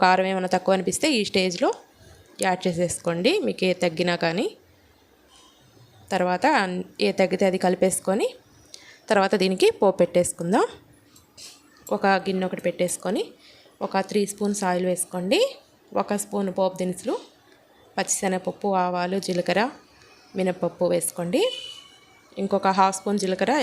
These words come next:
ఎక్స్ట్రా వేసానండి. ఒక ఉల్లిపాయని ముక్కలుగా కట్ చేసుకొని ఆ ఉల్లిపాయ ముక్కలు, ఒక ఎండుమిర్చి, ఒక మూడు వెల్లుల్లిపాయలు కూడా దంచేసి ఆ వెల్లుల్లిపాయలు కూడా వేసుకోండి.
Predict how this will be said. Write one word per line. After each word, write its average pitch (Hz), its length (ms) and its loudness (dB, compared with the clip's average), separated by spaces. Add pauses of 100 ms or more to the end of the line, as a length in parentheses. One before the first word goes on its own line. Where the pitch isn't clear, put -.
ఎక్స్ట్రా 190 320 -2
వేసానండి. 175 520 -2 (2000)
ఒక 190 120 -2 (120)
ఉల్లిపాయని 196 400 0
ముక్కలుగా 190 340 0
కట్ 180 180 -4
చేసుకొని 233 400 -2 (160)
ఆ 202 120 0
ఉల్లిపాయ 190 340 0
ముక్కలు, 208 260 0 (840)
ఒక - 120 -2 (180)
ఎండుమిర్చి, 185 500 -2 (880)
ఒక 190 100 -2 (120)
మూడు 185 280 2
వెల్లుల్లిపాయలు 190 540 0
కూడా 185 160 2
దంచేసి 180 480 -2 (140)
ఆ - 100 2
వెల్లుల్లిపాయలు 185 480 -2
కూడా 196 160 -2
వేసుకోండి. 180 500 -2